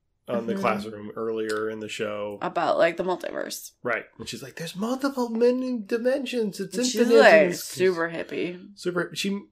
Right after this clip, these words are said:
Speaker 1: she's Madame Trelawney.
Speaker 2: A hundred percent.
Speaker 1: Like
Speaker 2: Except with multiple physics <laughs> degrees.
Speaker 1: Like, if Madame Trelawney was, like, a physicist and competent instead of a divination t-,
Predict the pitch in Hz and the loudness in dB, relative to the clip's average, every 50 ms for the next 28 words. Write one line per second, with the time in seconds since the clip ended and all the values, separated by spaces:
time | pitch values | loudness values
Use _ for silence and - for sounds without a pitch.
0 | - - - 180 180 156 185 214 233 247 226 196 - 147 135 139 143 135 113 107 | -12 -6 -6 -4 -2 2 2 4 4 4 2 0 0 2 4 6 6 6 4 2
1 | 104 107 - _ _ _ _ _ - - - 170 180 196 196 190 175 - - - | -4 -10 -14 _ _ _ _ _ -14 -12 -12 -6 -2 -2 0 0 -2 -4 -6 -10
2 | 160 - 160 127 104 82 - - _ _ _ _ _ _ _ - - 135 120 113 | -8 -6 -4 -4 -4 -4 -6 -10 _ _ _ _ _ _ _ -8 -4 -4 -2 2
3 | - - 147 160 - - _ _ _ _ - 180 175 170 - - _ _ 185 185 | 4 4 4 4 2 -4 _ _ _ _ -8 -6 -6 -6 -8 -10 _ _ -2 0
4 | 175 - - 160 - 156 151 - - 156 - - - - - - - - - - | 0 0 -2 -6 -8 -10 -10 -10 -12 -12 -8 -6 -2 0 2 4 4 4 6 6
5 | - 302 294 - 330 330 330 370 381 - - - - - 180 196 190 226 214 170 | 6 8 10 10 10 10 8 2 -4 -6 -8 -12 -4 0 2 2 8 8 6 6
6 | 180 190 202 214 214 220 226 226 202 - 196 190 185 185 185 175 170 156 143 147 | 8 6 6 8 8 6 4 2 2 2 4 4 4 4 4 2 2 6 6 6
7 | 135 131 123 - - 135 127 120 - - 120 113 - - 123 117 - 160 156 - | 6 6 2 -2 -2 0 0 0 -2 -4 -6 -8 -4 -4 -4 -4 -2 -4 -4 -2
8 | - - - 202 - - - 165 135 113 - - - 120 123 123 - 160 156 196 | -4 -4 -4 -6 -8 -8 -4 -4 -4 -4 -4 -2 0 0 2 2 0 0 2 2
9 | 202 202 202 - 156 131 123 - - 139 127 120 123 120 117 113 110 110 - 143 | 0 0 0 -4 -6 -6 -6 -4 0 0 4 4 6 4 4 2 0 -4 -6 -8
10 | 117 107 113 113 120 131 123 113 123 131 - - 175 170 - 190 190 185 | -6 -6 -4 -2 -2 -2 0 0 0 -2 -2 -6 -8 -4 -2 -2 -2 -2